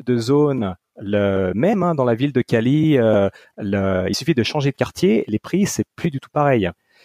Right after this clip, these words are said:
Donc, il y a une inflation qui est très forte à certains endroits, mais c'est pas partout. Alors ça, déjà, c'est un élément. Donc, euh, c'est, c'est accessible pour une bonne partie de la po-, de la population.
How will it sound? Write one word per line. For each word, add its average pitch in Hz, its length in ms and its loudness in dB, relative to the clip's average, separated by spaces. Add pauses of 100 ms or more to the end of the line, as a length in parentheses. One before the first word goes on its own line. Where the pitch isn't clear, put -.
(180)
Donc, 151 360 0 (400)
il 113 100 -2
y 135 60 4
a 185 240 4
une 120 180 2
inflation 143 440 0
qui - 100 0
est - 40 -2
très - 180 0
forte - 280 -4
à 98 140 -4
certains 151 320 0
endroits, 120 400 2 (340)
mais 123 320 2
c'est - 240 -2
pas 127 200 0 (100)
partout. - 280 -6 (540)
Alors 95 200 -2
ça, 156 80 2
déjà, 135 240 2
c'est 110 280 0
un 131 140 0
élément. 117 320 2 (220)
Donc, 101 320 -2
euh, 92 680 2 (200)
c'est, 101 340 2
c'est - 260 -2
accessible 135 720 2
pour 98 280 -2
une 95 260 -6 (120)
bonne 127 200 0
partie - 260 -4
de 131 60 2
la 127 60 0
po-, 127 100 2
de 120 160 0
la 104 160 2
population. 127 580 -2